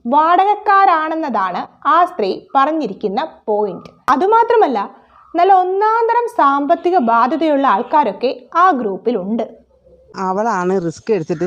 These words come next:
Speaker 2: തങ്കമണീനെ ചേർത്തണമെന്നും പറഞ്ഞിട്ട്, ഏ, അവളാണ് എന്നോട് വരാൻ പറഞ്ഞത്. ഏ, അപ്പൊ ഇന്ന് സൊസൈറ്റിയിൽ മോഹൻദാസായിട്ട്, മോഹൻദാസ് പ്രസിഡന്റ് ചേട്ടനെ വലിയ അടുപ്പാ. അന്നപ്പോ ഈ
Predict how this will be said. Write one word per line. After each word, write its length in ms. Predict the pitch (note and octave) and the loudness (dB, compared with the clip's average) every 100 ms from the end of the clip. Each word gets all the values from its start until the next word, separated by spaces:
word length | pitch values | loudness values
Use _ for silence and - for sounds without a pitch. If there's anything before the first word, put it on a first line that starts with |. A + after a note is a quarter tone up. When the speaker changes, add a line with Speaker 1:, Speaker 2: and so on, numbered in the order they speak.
| F3 | -4
Speaker 2:
തങ്കമണീനെ 540 | D#3+ D#3+ E3+ F3 F3 | -4 -2 -2 -2 -2
ചേർത്തണമെന്നും 720 | E3 D#3 D#3 F#3 F3 E3+ E3+ | -2 -2 -4 -4 -2 -2 -2
പറഞ്ഞിട്ട്, 500 | E3+ D#3 D#3 D#3 E3+ G#3+ - _ _ _ _ - D#3 | -4 -6 -6 -6 -8 -10 -12 _ _ _ _ -14 -6
ഏ, 60 | E3 D#3+ D#3 | -4 -2 -2
അവളാണ് 420 | E3+ F#3 G3+ F#3 | -2 0 0 0
എന്നോട് 240 | D#3+ E3 | -2 0
വരാൻ 300 | E3 C#3 C#3+ D#3+ | -2 -2 -2 -2
പറഞ്ഞത്. 500 | D3 C3+ D3+ D3+ - D4 - - F3 | -2 -4 -4 -4 -4 -8 -14 -12 -6
ഏ, 180 | F#3 B3 - - - - - - - - - | -6 -6 -10 -18 -20 -20 -20 -20 -20 -20 -12
അപ്പൊ 140 | E3 G3 | -6 -2
ഇന്ന് 320 | E3+ G3 A#3 | 0 0 -2
സൊസൈറ്റിയിൽ 640 | G3+ E3 F#3 F3+ G#3+ G#3+ | -4 -4 -4 -4 -2 -2
മോഹൻദാസായിട്ട്, 1120 | F#3+ D#3+ F3 E3 G3 F#3+ A3 G#3 - A3+ A3+ G3+ | 0 0 -2 -2 -4 -4 -6 -6 -6 -6 -6 -6
മോഹൻദാസ് 500 | F#3 F3+ G3+ G#3+ A3+ | -4 -2 -2 -4 -4
പ്രസിഡന്റ് 500 | G#3 F#3+ F#3+ G#3+ A3 A3 - - - | -4 -6 -4 -2 -4 -6 -10 -10 -8
ചേട്ടനെ 320 | F3+ E3+ G3+ | -6 -4 -2
വലിയ 240 | F#3 F3 | -4 -4
അടുപ്പാ. 380 | F3 D3+ F#3+ D#3 - - _ _ - - - - - _ | -4 -6 -6 -6 -8 -20 _ _ -18 -16 -18 -20 -20 _
അന്നപ്പോ 460 | - F3 F3+ G3+ G3+ | -6 -4 -4 -4 -2
ഈ 480 | G3 G3 G3+ G#3 | -2 -2 -2 -2